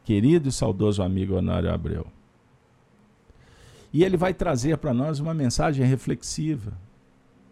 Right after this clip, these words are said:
e que eu espero que possa ser acolhida por todos que somos necessitados também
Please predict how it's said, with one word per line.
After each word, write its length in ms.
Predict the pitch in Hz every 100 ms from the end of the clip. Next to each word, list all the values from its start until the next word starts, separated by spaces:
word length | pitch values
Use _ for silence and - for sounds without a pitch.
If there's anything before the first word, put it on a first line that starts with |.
| _ _ _ -
e 60 | 107
que 100 | 147
eu 60 |
espero 460 | 117 - 135 135 113
que 120 | -
possa 360 | - 123 117 113
ser 220 | - 117
acolhida 680 | 113 113 101 131 139 92 - - _
por 140 | 208
todos 580 | 226 170 202 202 - - - _ _
que 80 | -
somos 360 | 131 131 117 110
necessitados 1000 | 110 - 117 - 107 107 101 101 98 - - - _ _ _ _ _ _ _
também 680 | 147 123 107 117 117 110